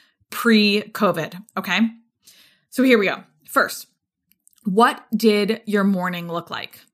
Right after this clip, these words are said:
What did you do before you went to work? Did you have coffee with your family or eat breakfast or shower most mornings? Jot that down. Perhaps even put some timestamps next to it, like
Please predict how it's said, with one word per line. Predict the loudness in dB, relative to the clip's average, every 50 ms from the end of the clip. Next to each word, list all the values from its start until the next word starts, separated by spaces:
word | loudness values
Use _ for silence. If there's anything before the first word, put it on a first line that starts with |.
| _ _ _ _ _ _ _ _ -6
What | -2 0 2
did | 2 2 2
you | 2 2 2
do | 4 4 4 4
before | 4 2 2 0 -2 -8 -18 0 4 4 6 6 6 4 4 2 0 -2 -4 -8 _ _ _ _ _
you | _ -6 -4 -2
went | -2 -2 -4 -6
to | -12 -16
work? | -18 -18 -20 _ -20 _ _ _ _ _ _ _ _ 0
Did | 0 2 4
you | 4 4 6 6 6 6 4 4
have | 2 -2 -4 -4
coffee | -2 0 0 0 0 0
with | -2 -2 -4
your | -6 -4
family | 0 0 0 2 2 0 0 0 -2 -4 -6 -8 -14 -20 -20 _
or | -2 0 0
eat | 0 0 -2
breakfast | -2 -2 -2 0 0 -2 -2 -2 -2 -6 -10
or | -12 -10
shower | -10 -4 -2 2 2 4 4 4 2 2 0
most | 0 -2 -2 -4 -4
mornings? | -6 -6 -4 -4 -4 -4 -6 -8 -12 -16 -18 _ _ _ _ _ _ _ _ _ _ _
Jot | 0 2 2 2 2 0 0
that | 0 0 0 0 -2
down. | -2 -2 -2 -2 -4 -8 -14 -20 _ _ _ _ _ _ _ _ _ _ _ _ -2
Perhaps | 0 0 2 4 2 2 2 -2 -8 -14 -12 -8
even | -6 -2 0 0 0 0
put | -2 -2 -2 0
some | 2 2 2 2 0 -2 -4 -4 -6 -8 -14 _ _ _ _ _ _
timestamps | 0 2 2 2 2 2 0 -2 -2 -2 -6 -8 -8
next | -8 -10 -10 -10
to | -12 -12
it, | -12 -8 -4
like | -2 -2 -2 -4 -6